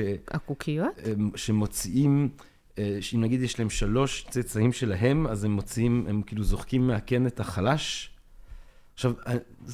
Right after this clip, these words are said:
Speaker 2: איך הצ-, איך הציפור, אה, מבינה שזה ההתנהגות שהיא צריכה לה-, לקיים? זאת אומרת,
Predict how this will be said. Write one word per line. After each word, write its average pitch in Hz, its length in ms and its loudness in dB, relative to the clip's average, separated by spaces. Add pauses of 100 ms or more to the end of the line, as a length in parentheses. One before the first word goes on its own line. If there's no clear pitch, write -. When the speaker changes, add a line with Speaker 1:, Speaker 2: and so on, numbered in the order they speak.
(180)
Speaker 2:
איך 185 220 0
הצ-, - 240 -4 (520)
איך 180 160 -2
הציפור, 175 800 2 (460)
אה, - 60 -6 (320)
מבינה 131 640 6
שזה 135 400 0
ההתנהגות 143 540 0
שהיא 139 140 0
צריכה - 220 -6
לה-, 123 100 0 (300)
לקיים? 123 720 2
זאת - 100 -6
אומרת, 123 200 4